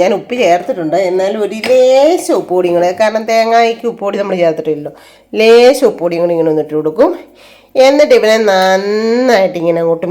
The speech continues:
മിക്സ് ചെയ്യും കേട്ടോ, ഈ ഉപ്പും തേങ്ങയും കപ്പയും കൂടെ. ഇത് കാണുമ്പോൾ ഉണ്ടല്ലോ, എനിക്ക് പഴയ ഞങ്ങളുടെ കുഞ്ഞിലത്തെ കുറേ ഓർമ്മകൾ വരും. കാരണം മിക്കവാറും ഉള്ള വീടുകളിലൊക്കെ രാവിലെ അല്ലെ നാലു മണിക്കോ ഒക്കെ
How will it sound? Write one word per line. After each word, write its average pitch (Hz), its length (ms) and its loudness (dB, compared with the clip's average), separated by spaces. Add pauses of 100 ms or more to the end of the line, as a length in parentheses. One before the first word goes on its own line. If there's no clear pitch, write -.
മിക്സ് 156 280 -8
ചെയ്യും 143 240 -4
കേട്ടോ, 151 160 -4 (140)
ഈ 160 40 -6 (140)
ഉപ്പും 170 360 -6 (500)
തേങ്ങയും 160 600 -4 (200)
കപ്പയും 151 380 -8
കൂടെ. 143 140 -6 (520)
ഇത് 226 200 -2
കാണുമ്പോൾ 240 340 2
ഉണ്ടല്ലോ, 180 260 0
എനിക്ക് 190 220 -4 (120)
പഴയ 175 320 0 (100)
ഞങ്ങളുടെ 170 300 0
കുഞ്ഞിലത്തെ 165 480 -4 (100)
കുറേ 165 220 -2 (420)
ഓർമ്മകൾ 147 380 -2
വരും. 143 180 -6 (520)
കാരണം 190 320 -2 (600)
മിക്കവാറും 294 800 2
ഉള്ള 220 180 2
വീടുകളിലൊക്കെ 196 680 -2 (100)
രാവിലെ 165 440 0 (460)
അല്ലെ 175 260 2
നാലു 156 320 0
മണിക്കോ 170 320 -2
ഒക്കെ 165 140 -8